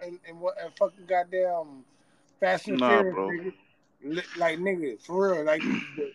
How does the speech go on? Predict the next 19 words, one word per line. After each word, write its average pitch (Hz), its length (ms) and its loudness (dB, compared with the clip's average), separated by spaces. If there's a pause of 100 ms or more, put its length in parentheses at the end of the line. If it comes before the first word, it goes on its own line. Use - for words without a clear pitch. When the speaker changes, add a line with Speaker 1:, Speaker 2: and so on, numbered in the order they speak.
(120)
Speaker 1:
the 165 160 -6
fucking, 190 320 4
the 156 60 -16
Charger 202 400 4
did 170 260 -2
a 151 80 -6
fucking 165 360 2
wheelie, 170 360 2 (720)
and 151 180 4
I 175 200 6
was 170 100 -6
just 165 140 -2
like, 156 200 4
"You 175 80 -2
know 170 140 2
what, 160 180 2
fuck 147 220 0
this 131 160 -4
shit." 117 300 -6